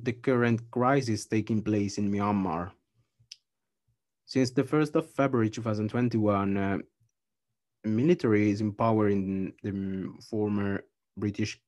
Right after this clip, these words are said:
colony, Burma, and a series of repeated violence against civilians and, uh,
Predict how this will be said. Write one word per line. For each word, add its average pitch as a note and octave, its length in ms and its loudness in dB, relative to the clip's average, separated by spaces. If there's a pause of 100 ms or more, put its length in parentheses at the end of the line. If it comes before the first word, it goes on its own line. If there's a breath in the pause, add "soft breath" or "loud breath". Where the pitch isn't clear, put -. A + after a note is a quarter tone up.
(120)
colony, G2+ 640 2 (180)
Burma, G#2 540 0 (1300)
and A2 260 2 (800)
a A#2 60 -6
series B2+ 460 2
of G#2+ 160 -2
repeated A2 460 -2
violence A#2+ 480 0
against G2+ 560 -2
civilians A2 640 0
and, F#2+ 160 -2
uh, F#2+ 320 -4